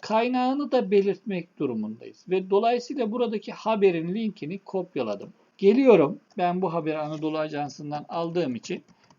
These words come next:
kaynak diyorum. İki nokta üst üste ve buraya Ctrl V ile almış olduğum haberin linkini yapıştırıyorum arkadaşlar. Bu bizim görünen ismimiz. Mesela bakın buna tıkladığımız anda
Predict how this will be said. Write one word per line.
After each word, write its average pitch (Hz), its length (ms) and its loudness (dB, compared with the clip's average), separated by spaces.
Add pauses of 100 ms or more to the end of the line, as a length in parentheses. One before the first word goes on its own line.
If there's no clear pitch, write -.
kaynak 269 580 -2
diyorum. 127 340 2 (240)
İki 262 260 -6
nokta 220 400 -2
üst 196 260 -6
üste 165 420 -4 (140)
ve 202 140 4
buraya 208 380 4
Ctrl 220 600 -2
V 233 180 0
ile 175 380 -2 (260)
almış 208 400 -2
olduğum 160 540 0 (300)
haberin 180 540 -2
linkini 220 580 -4 (300)
yapıştırıyorum 208 800 -2
arkadaşlar. - 800 -12 (200)
Bu 247 140 -2
bizim 254 340 -2
görünen 208 540 2
ismimiz. 151 580 -8
Mesela 247 480 4
bakın 220 340 0 (600)
buna 247 260 2
tıkladığımız 254 840 2
anda 214 560 2